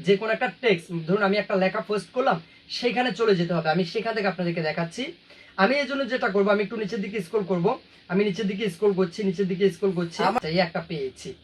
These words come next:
যেটা আপনারা দেখতে পাচ্ছেন একটা পেয়েছি। এই টেক্সট পোস্ট আমি লিখেছিলাম, এই যে দেখেন আলহামদুলিল্লাহ। এখন এটাকে আমার চেক করতে হবে। এটা কি করে চেক করবো? এই যে দেখতে পাচ্ছেন see inside একটা অপশন রয়েছে, এখানে ক্লিক করতে হবে। আমি just এখানে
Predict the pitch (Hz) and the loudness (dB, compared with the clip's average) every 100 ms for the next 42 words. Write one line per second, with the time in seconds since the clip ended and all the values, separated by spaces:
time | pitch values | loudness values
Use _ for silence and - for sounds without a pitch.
0 | - _ - 165 185 190 196 190 220 220 | -20 _ -16 -2 0 2 2 2 -2 -2
1 | 214 165 165 - 143 135 - 285 339 - | -4 -2 -8 -8 -10 -10 -6 -6 -8 -18
2 | - - - 226 - 269 - 240 254 247 | -20 -20 2 2 4 -2 -4 -8 -4 -2
3 | 220 214 196 196 202 185 165 165 170 196 | 2 4 4 2 2 2 0 -4 -2 0
4 | 170 170 196 196 196 196 247 - 214 220 | 0 4 4 6 6 6 4 0 -4 0
5 | 233 247 - - _ _ _ _ - 294 | -2 -2 -8 -20 _ _ _ _ 0 4
6 | 311 269 233 202 220 196 196 175 160 143 | 6 6 4 4 2 -2 0 -4 -4 -4
7 | 156 202 226 202 226 214 233 233 220 226 | -2 -2 -4 -2 -2 0 -2 2 4 4
8 | 208 214 202 214 202 226 202 - 233 - | 4 0 2 0 0 -4 -6 -6 -8 0
9 | 202 202 226 214 196 202 196 208 202 208 | 0 2 -2 -2 0 -2 -2 0 2 2
10 | 202 247 - - - 196 190 226 190 208 | -2 -10 -12 -20 -10 -6 -2 -2 0 -2
11 | 214 202 208 208 262 - - - 175 190 | -4 -4 -2 0 -2 -4 -20 -8 -2 0
12 | 202 196 190 175 | 0 0 -2 4